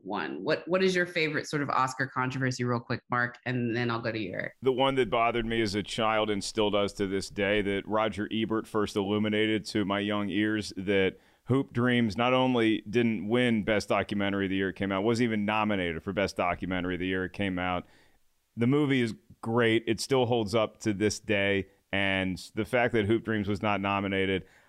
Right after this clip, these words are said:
Speaker 2: I'm not going to hashtag it Oscars so white, but it, it, it, it felt an awful lot like that movie got marginalized for more reasons than just it's a sports documentary.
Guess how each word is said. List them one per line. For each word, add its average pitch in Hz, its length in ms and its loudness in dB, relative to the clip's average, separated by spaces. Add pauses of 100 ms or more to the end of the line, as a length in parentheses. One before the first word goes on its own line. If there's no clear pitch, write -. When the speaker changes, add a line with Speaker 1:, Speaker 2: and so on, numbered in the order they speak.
(100)
Speaker 2:
I'm 110 120 2
not 117 180 0
going 117 280 2
to 107 140 2
hashtag 107 540 0
it 107 80 2
Oscars 107 380 2
so 104 200 2
white, 104 380 2
but 95 300 2 (180)
it, 98 200 0 (180)
it, 104 180 2
it, 110 220 2
it 101 120 -2
felt 117 280 -2
an 104 80 -2
awful 107 320 2
lot 104 180 2
like 98 140 -2
that 98 160 0
movie 98 220 0
got 98 140 2
marginalized 92 720 0
for 92 460 0 (280)
more 117 220 4
reasons 113 400 2
than 104 160 0
just 104 240 0
it's 101 160 -4
a 92 60 -4
sports 95 340 -4
documentary. 73 600 -8